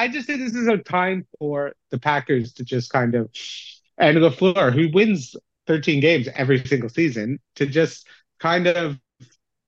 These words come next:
have his moment to be like, "Yeah, we got rid of him for a reason." I think the greatest Super Bowl ever would be Packers Jets.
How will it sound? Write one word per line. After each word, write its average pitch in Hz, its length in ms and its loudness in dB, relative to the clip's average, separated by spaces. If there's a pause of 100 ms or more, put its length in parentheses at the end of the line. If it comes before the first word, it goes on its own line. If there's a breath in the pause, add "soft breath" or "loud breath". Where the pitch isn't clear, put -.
(120)
have 165 260 -2
his 180 180 0
moment 156 340 0
to 135 60 -8
be 139 140 0
like, 127 220 -2
"Yeah, 170 300 -4
we 147 80 -10
got 151 160 -6
rid 165 120 -2
of 151 100 -4
him 135 160 -4
for 147 120 -6
a 135 60 -2
reason." 135 300 -2 (260 loud breath)
I 143 100 0
think 170 320 -4
the 139 80 -6
greatest 165 400 -2
Super 151 220 -6
Bowl 117 300 -6
ever 120 340 -6
would 113 180 -12
be 107 240 -6
Packers 110 640 -4
Jets. - 560 -2